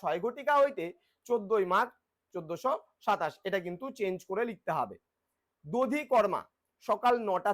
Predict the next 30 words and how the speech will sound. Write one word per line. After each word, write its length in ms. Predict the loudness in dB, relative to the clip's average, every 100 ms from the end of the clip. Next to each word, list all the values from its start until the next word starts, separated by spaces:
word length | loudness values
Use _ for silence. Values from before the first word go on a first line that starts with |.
| -2
থেকে 200 | -10 -14 -20 _ -6
চোদ্দই 380 | -4 -2 -4 -2 -2
মাঘ 120 | -2 -4
চোদ্দশো 340 | -6 -6 -10 -6
সাতাশ, 260 | -4 -2 -4 -2
এই 80 | -4 -2
চোদ্দশো 300 | -10 -10 -12 -10
সাতাশ 260 | -4 -4 -4
কথাটি 220 | -8 -10 -8 -4
চেঞ্জ 160 | -4 -4
করে 120 | -8
দেবে। 140 | -8 -8 -6
প্রতিমা 340 | -4 0 0 0
নিরঞ্জন 420 | 2 0 0 -6 -8 -12
বিকাল 240 | 0 2 2
চারটা, 420 | 0 -2 -4 -2 -2 -2 _ _ _ _ _ _ _ -4
চোদ্দই 480 | -2 0 -2 -2 0 2
মাঘ 160 | 2 0 -12 _ _ _ -6
তোমার 160 | -2 -2
হচ্ছে 160 | -4 -8
চোদ্দশো 300 | -6 -6 -6
সাতাশ, 220 | -6 -4 -4 -4
এই 60 | -4 -2
সালটা 260 | -2 -2 -4
কিন্তু 160 | -6 -6
সব 100 | -6 -4
জায়গাতেই 320 | -4 -2 -4 -4
চেঞ্জ 180 | -6 -6 -10
করতে 200 | -10 -4 0
হচ্ছে, 260 | 0 -2